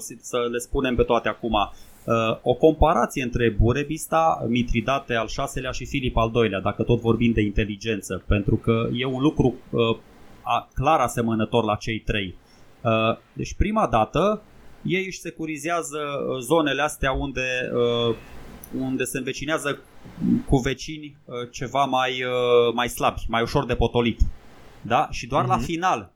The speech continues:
Speaker 1: deci și ei și-au făcut centralizarea proprie, și-au întărit, uh, statele și după aia Mitridate se duce la est. Da, ce avem pe acolo? Uh, Caucazul, Iberia, Colchisul ăla unde l-a trimis și pe Fiusul și după aia l-a chemat și a turnat nu știu ce, l-a ucis.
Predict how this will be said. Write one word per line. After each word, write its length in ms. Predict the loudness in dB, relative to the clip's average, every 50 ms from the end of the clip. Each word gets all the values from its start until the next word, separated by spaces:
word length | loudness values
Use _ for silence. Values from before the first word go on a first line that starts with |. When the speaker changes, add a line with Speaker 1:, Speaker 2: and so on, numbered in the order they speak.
| _
Speaker 1:
deci 300 | -10 -10 -10 -8 -10 -12 _ _ _ _
și 220 | -16 -12 -12 -10 -8
ei 160 | -8 -8 -6
și-au 160 | -6 -6 -6
făcut 260 | -6 -6 -8 -8 -8
centralizarea 720 | -10 -10 -10 -8 -6 -6 -6 -6 -4 0 0 0 0 0 2
proprie, 540 | 2 4 4 2 2 0 -4 -2 -2 -2
și-au 260 | -2 -2 -4 -4 -4 -4
întărit, 500 | -6 -4 -4 -4 -2 -2 -4 -6 -6 -12 -12 -10
uh, 120 | -6 -4 -4
statele 680 | -4 -4 -4 -2 -2 -2 -2 -2 -4 -4 -2 -4 -4 -6 _ _ _ -20 -18 -14
și 180 | -12 -10 -8
după 240 | -6 -6 -4 2 4
aia 200 | 4 4 4 4
Mitridate 580 | 2 0 -2 0 0 0 2 0 -2 -2 -2 -6
se 180 | -6 -6 -6
duce 440 | -6 -4 -6 -6 -6 -8 -10 -10 -8 -8 -8 -8 -6 -6 -2 2
la 160 | 2 2 2 2 -2
est. 200 | -2 -2 -4 -6
Da, 280 | -6 -4 -2 -2 -2 -2
ce 100 | -4 -8
avem 220 | -8 -6 -6 -6 -2
pe 80 | -2
acolo? 340 | -2 0 0 0 2 2 2 2 4 2 2 2
Uh, 420 | 2 2 2 2 2 2 2 0 0
Caucazul, 880 | 0 0 0 0 0 -2 0 2 4 4 2 0 -4 -10 -16 -14 -14 -10
Iberia, 600 | -8 -6 -4 -2 -2 -2 -2 -2 -4 -4 -2 0 2 2 2 0 -2
Colchisul 580 | 0 2 2 2 2 0 -4 -8 -4 -2 0 2
ăla 120 | 2 2
unde 240 | 2 0 0 -4 -2
l-a 120 | -2 -2
trimis 300 | -2 -4 -6 -8 -8 -8
și 140 | -10 -12 -12
pe 100 | -10 -8
Fiusul 520 | -8 -8 -6 -6 -6 -6 -6 -8 -8 -8 -10
și 120 | -10 -10
după 240 | -10 -8 -2 0 2
aia 100 | 2 2
l-a 140 | 2 0 -2
chemat 400 | -2 -2 -2 0 0 -2 -2 -4
și 180 | -8 -8 -6
a 60 | -6
turnat 480 | -6 -4 -6 -6 -4 -2 -4 -4 -4 -6 -10
nu 120 | -10 -10
știu 180 | -10 -10 -12 -14
ce, 200 | -12 -8 -6 -4
l-a 180 | -2 -2 -2
ucis. 480 | -4 -4 -8 -10 -8 -8 -8 -8 -10 -12